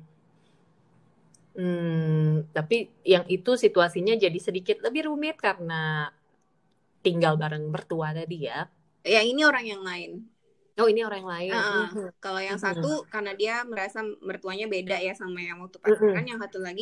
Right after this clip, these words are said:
Speaker 2: ngerasa nggak bebas karena jadi apa-apa harus diobrolin sama pasangannya, terus mungkin dia jadi nggak bisa pergi-pergi sama temennya sebebas yang sebelumnya. Intinya adalah kebebasan sih.
Speaker 1: Oh, nah, yang kebebasan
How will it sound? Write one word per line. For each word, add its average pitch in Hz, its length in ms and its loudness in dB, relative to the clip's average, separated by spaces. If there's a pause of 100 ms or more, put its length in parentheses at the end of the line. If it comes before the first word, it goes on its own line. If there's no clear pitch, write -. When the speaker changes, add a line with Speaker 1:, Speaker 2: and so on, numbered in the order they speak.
(100)
Speaker 2:
ngerasa 202 320 -8
nggak 190 200 -8
bebas 180 320 -6
karena 208 200 -6 (140)
jadi 202 160 0 (520)
apa-apa 196 400 0 (140)
harus 202 220 -4 (640)
diobrolin 196 560 2 (100)
sama 202 240 -6 (800)
pasangannya, 208 600 -2 (160)
terus 233 240 -6
mungkin 208 300 -2
dia 226 80 8 (100)
jadi 190 160 2 (160)
nggak 180 160 -6
bisa 196 200 -10
pergi-pergi 180 520 -6
sama 185 200 0 (120)
temennya 185 400 -4
sebebas 180 420 -2 (120)
yang 180 120 -4 (540)
sebelumnya. 208 500 8
Intinya 233 300 0
adalah 226 200 0
kebebasan 190 520 -4 (100)
sih. 165 160 -8 (800)
Speaker 1:
Oh, 185 560 0
nah, 175 100 2 (240)
yang 226 180 6
kebebasan 226 480 6